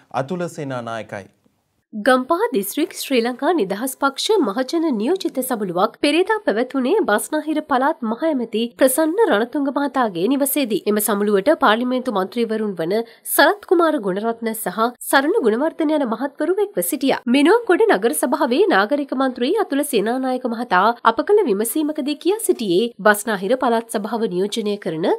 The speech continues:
Speaker 2: ගම්පහ දිස්ත්‍රික් ශ්‍රී ලංකා නිදහස් පක්ෂයේ ඇතුළු සන්ධානය නියෝජනය කරන මන්ත්‍රීවරුන් විසිහය දෙනාගෙන් විසි දෙනෙකු මෙම සමුළුවට සහභාගී වූ බවයි.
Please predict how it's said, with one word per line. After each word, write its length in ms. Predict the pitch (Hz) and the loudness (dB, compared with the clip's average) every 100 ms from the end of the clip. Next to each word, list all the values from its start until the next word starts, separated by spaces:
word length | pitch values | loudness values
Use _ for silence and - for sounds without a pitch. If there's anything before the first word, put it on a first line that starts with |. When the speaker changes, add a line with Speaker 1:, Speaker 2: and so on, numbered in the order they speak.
| 226 | 2
Speaker 2:
ගම්පහ 460 | 269 269 427 440 | 2 4 2 0
දිස්ත්‍රික් 480 | 233 233 - 392 - | 0 -2 -2 -2 -2
ශ්‍රී 180 | - 277 | -4 -2
ලංකා 280 | 285 294 277 | -4 -2 -2
නිදහස් 420 | 226 233 311 - | -4 -6 -10 -8
පක්ෂයේ 460 | 277 269 - 262 | -8 -6 -2 -2
ඇතුළු 340 | 185 190 208 254 - - | -2 -2 0 -2 -6 0
සන්ධානය 560 | - 285 415 453 370 196 | 2 2 0 2 2 2
නියෝජනය 460 | 202 247 277 269 | 0 -2 -2 -4
කරන 240 | 269 247 233 | -2 -2 -2
මන්ත්‍රීවරුන් 680 | 220 214 226 190 208 277 - 202 | -2 -2 -2 0 0 0 -4 -4
විසිහය 480 | 269 269 494 - 392 | -2 0 0 0 0
දෙනාගෙන් 560 | 392 254 220 180 214 240 - | 0 -2 -2 -2 -2 -4 -4
විසි 280 | 240 285 247 | -2 -2 -2
දෙනෙකු 180 | 233 175 220 247 | -2 -2 -2 -4
මෙම 240 | - 208 226 | 2 4 4
සමුළුවට 520 | 339 330 269 262 269 | 2 0 2 2 0
සහභාගී 560 | 381 359 359 349 320 294 | 0 0 0 0 0 -2
වූ 160 | 220 175 | -2 0
බවයි. 260 | 226 254 | 4 4